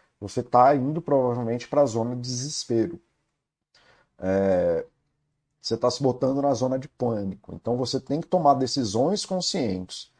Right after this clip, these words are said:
com ajuda especializada, que não precisa ser psicólogo. Bicho, eu não entendo nada de tênis. Não adianta você vir atrás de mim pra pedir dica de tênis, por exemplo. Eu não sei como melhorar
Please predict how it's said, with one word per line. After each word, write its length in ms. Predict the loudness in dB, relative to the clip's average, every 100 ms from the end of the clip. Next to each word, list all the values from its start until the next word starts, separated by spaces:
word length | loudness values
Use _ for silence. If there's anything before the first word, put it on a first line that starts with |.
| _ _ _ _
com 320 | 2 4 6
ajuda 300 | 6 4 0
especializada, 760 | -2 -4 -2 0 0 2 2 2
que 80 | 0
não 180 | 0
precisa 320 | 0 -2 -2 -2
ser 160 | -2
psicólogo. 520 | -2 -2 4 6 6 4
Bicho, 220 | -2 -4
eu 40 |
não 60 | -4
entendo 220 | -2 0
nada 420 | 0 2 4 2
de 80 | 0
tênis. 460 | -2 -2 -2 -4 -2
Não 160 | 2
adianta 440 | 2 0 -2 -2 -2
você 140 | -2
vir 180 | 0 0
atrás 400 | 0 2 2 2
de 80 | -2
mim 200 | -4 -4
pra 120 | -4
pedir 300 | -4 -6 -6
dica 320 | -8 -6 -6
de 80 | -4
tênis, 480 | -4 -4 -4 -8 -12
por 160 | -8
exemplo. 400 | -6 -6 -6 -2
Eu 100 | -2
não 280 | 0 -2 -2
sei 320 | -4 -2 -2
como 200 | -2 -6
melhorar 540 | -4 -2 0 0 -4